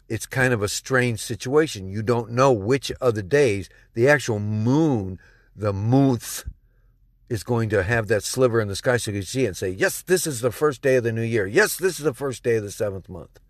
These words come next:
Yes, this is Feast of Trumpets."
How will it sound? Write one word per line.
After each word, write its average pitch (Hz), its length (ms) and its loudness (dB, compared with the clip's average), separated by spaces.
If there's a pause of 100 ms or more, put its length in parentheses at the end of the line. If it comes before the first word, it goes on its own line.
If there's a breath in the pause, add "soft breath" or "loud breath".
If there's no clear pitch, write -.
(2000)
Yes, 131 280 6
this 92 160 -10
is 98 100 -14
Feast 101 320 -12
of 78 80 -18
Trumpets." - 560 -12